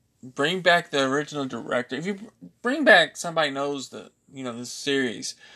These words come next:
uh, 'cause what they put out there, it just didn't feel like a Men in Black film to me. Uh, it just didn't.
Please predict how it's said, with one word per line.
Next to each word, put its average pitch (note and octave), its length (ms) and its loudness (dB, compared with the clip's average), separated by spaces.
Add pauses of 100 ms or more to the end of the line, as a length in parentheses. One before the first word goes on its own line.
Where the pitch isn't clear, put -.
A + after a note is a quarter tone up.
(360)
uh, A#2+ 220 4
'cause B2+ 340 0
what D#3+ 200 -4
they E3 140 0
put F3+ 240 0
out D#3 220 4
there, C#3+ 280 -4 (440)
it C#3 60 -10
just E3+ 220 -8
didn't D#3 180 -4
feel E3 100 0
like D3+ 160 0
a C#3 40 -12
Men C3+ 120 -4
in B2+ 100 -4
Black A#2 280 -4
film A#2 180 -12
to A#2 60 -12
me. A#2 260 -14 (500)
Uh, B2 320 -4 (1900)
it D3 100 -2
just D#3 220 -8
didn't. A2+ 440 -8